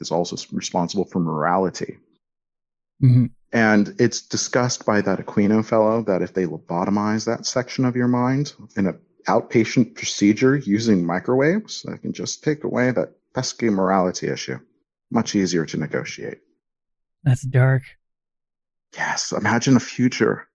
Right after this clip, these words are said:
Speaker 1: where they fucking take people and they do that to us as children. You know, like, you know how they took our foreskins through forced, uh, um, circumcision and
Speaker 2: Yeah.
Speaker 1: cultural manipulations?
Speaker 2: Reminds me of the book,
Speaker 1: Imagine
Speaker 2: The
Speaker 1: what
Speaker 2: Giver.
Speaker 1: happens when they start circumcising our brains.
Speaker 2: Yep.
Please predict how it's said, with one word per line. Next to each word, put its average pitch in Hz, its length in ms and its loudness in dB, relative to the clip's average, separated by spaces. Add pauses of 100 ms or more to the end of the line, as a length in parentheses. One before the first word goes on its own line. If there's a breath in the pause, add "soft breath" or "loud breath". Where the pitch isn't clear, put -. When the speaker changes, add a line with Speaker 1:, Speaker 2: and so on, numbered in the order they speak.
(360)
Speaker 1:
where 101 100 -8
they 110 120 -6
fucking 107 480 2
take 98 320 -4
people 92 320 -6
and 87 100 -4
they 85 80 -8
do 85 160 -4
that 85 220 -6
to 80 160 -6
us 78 100 -6
as 80 120 -8
children. 98 440 0
You 110 60 6
know, 110 100 6
like, 92 200 4
you 143 60 6
know 165 60 6
how 170 140 4
they 143 80 2
took - 180 -2
our 120 80 2
foreskins 156 880 0 (420 loud breath)
through 110 120 4
forced, - 640 2
uh, 101 300 2 (800 soft breath)
um, 101 500 0
circumcision 143 640 -2
and 139 100 6
Speaker 2:
Yeah. 135 120 4
Speaker 1:
cultural 104 340 -2
manipulations? 101 920 -4
Speaker 2:
Reminds 135 320 4
me 135 80 4
of 120 80 4
the 123 80 2
book, 110 80 4
Speaker 1:
Imagine 117 280 4
Speaker 2:
The - 20 6
Speaker 1:
what 117 60 6
Speaker 2:
Giver. 127 120 6
Speaker 1:
happens 123 180 4
when 107 100 2
they 101 80 0
start 98 280 0
circumcising 104 880 2
our 90 100 0
brains. 92 640 -2 (140)
Speaker 2:
Yep. 127 160 6